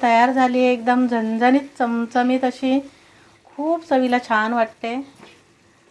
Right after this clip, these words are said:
आता इथे मी मिक्स करून घेतली भाजी, गॅस बंद करून मी आता हे काढून घेते. अशा प्रकारे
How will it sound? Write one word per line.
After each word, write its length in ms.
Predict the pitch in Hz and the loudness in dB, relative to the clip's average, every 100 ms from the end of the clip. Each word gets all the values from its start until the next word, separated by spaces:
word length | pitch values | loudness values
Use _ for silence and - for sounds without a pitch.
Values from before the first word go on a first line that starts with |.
| _ 233 | _ -12
आता 180 | 226 | -6
इथे 200 | 233 233 | -4 -2
मी 80 | 247 | -2
मिक्स 300 | 240 240 - | -2 -4 -6
करून 260 | 254 269 285 | -2 0 2
घेतली 320 | 277 277 277 | 2 2 0
भाजी, 360 | 262 240 247 339 - _ _ _ _ _ _ _ - - | 2 2 2 -2 -4 _ _ _ _ _ _ _ -20 -6
गॅस 220 | 220 220 | -2 -2
बंद 260 | 220 214 214 | -2 -4 -2
करून 320 | 220 220 220 | -2 -2 -2
मी 140 | 226 247 | -2 -2
आता 180 | 226 | 0
हे 120 | 247 392 | -2 0
काढून 360 | 220 185 190 | 0 0 -4
घेते. 560 | 180 170 180 175 - - _ _ _ _ 220 | -8 -10 -12 -14 -16 -18 _ _ _ _ -12
अशा 200 | - 233 | -4 0
प्रकारे 500 | 254 240 247 262 | 2 4 6 6